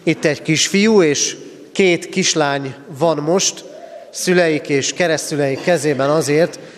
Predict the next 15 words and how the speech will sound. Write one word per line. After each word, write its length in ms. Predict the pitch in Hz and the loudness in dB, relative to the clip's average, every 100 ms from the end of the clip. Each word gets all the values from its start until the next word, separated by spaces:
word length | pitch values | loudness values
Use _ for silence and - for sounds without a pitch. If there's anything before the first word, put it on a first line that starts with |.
| - - | -20 -2
hogy 360 | 160 151 135 - - - - | 2 2 0 -10 -16 -20 -6
részesüljenek 920 | - 175 185 165 143 175 165 151 139 143 | 0 2 2 0 2 4 4 4 2 0
a 80 | 135 | 0
keresztség 560 | 175 165 147 165 139 | 0 0 0 0 0
sákramentumában. 1200 | - 165 156 156 139 131 117 127 117 113 98 95 - _ - - - - - - - - | 0 0 0 -2 0 -2 -2 -2 -2 -2 -6 -10 -20 _ -20 -20 -20 -20 -20 -20 -20 -12
Ez 160 | - 165 | -4 0
a 40 | |
bibliai 880 | 160 285 285 202 180 160 151 - - - - - - - _ _ - | 4 4 4 4 4 2 2 -2 -14 -18 -20 -20 -20 -20 _ _ -14
szakasz 800 | - - 190 190 151 175 - - - - - _ _ _ - | -6 0 0 2 0 0 -6 -14 -18 -20 -20 _ _ _ 0
a 500 | 147 143 139 - - | 2 4 0 -4 -2
keresztény 480 | 214 208 - 165 | 0 0 -2 -4
gyülekezetnek, 800 | 139 190 185 - 156 156 143 143 | 0 2 2 0 -2 -2 -2 -4
az 120 | 131 | -2
egyháznak 680 | 170 185 - 151 131 156 143 | -2 -2 -2 -4 -2 -4 -2
egy 280 | 151 135 - | -2 -4 -6